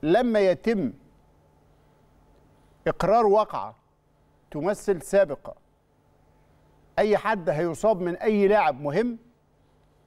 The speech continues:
أو في أي مباراة، أي إصابة يتجاب لها تقرير طبي واحد وعشرين يوم،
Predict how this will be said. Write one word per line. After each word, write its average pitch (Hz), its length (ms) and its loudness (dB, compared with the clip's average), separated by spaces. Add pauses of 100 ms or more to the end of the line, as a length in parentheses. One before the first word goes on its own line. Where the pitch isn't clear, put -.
أو 143 120 2
في 175 140 -6
أي 208 260 2
مباراة، 185 500 2 (640)
أي 226 280 2
إصابة 180 460 0 (460)
يتجاب 151 340 -4
لها 208 160 4
تقرير 180 380 0
طبي 175 340 0
واحد 185 280 0
وعشرين 165 440 -6
يوم، 247 300 0